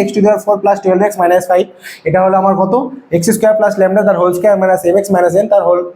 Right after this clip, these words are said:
স্কয়ার। তো এই দুইটা পার্ট আলাদা আলাদা আছে, এই জিনিসটা আমাকে কম্পেয়ার করতে হবে। কি করতে হবে? কম্পেয়ার করতে, কম্পেয়ার মানে হচ্ছে in the sense আমাদের এম এক্স প্লাস এন যেটা আছে, এই জিনিসটা আমাদের মাথায় রাখতে হবে। যে কোনো ম্যাথের ক্ষেত্রে এই জিনিসটা আমাদের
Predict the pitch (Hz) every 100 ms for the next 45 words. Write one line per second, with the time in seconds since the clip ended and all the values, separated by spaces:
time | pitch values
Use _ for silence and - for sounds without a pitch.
0 | - - 135 104 - - - 202 190 226
1 | 208 226 226 233 175 180 196 196 196 185
2 | 170 175 220 214 226 254 254 240 247 247
3 | - - 214 214 240 233 180 - 165 117
4 | 120 190 214 220 226 277 - - - -
5 | 214 240 226 175 156 139 160 196 190 240
6 | 240 240 233 233 226 233 240 254 - -
7 | - 185 214 226 247 233 208 254 254 247
8 | 233 233 233 226 240 220 196 170 151 240
9 | 180 233 226 233 - 226 214 226 262 254
10 | - - 175 202 208 175 - 156 156 247
11 | 247 247 220 208 214 208 277 277 - -
12 | 208 240 226 220 226 214 233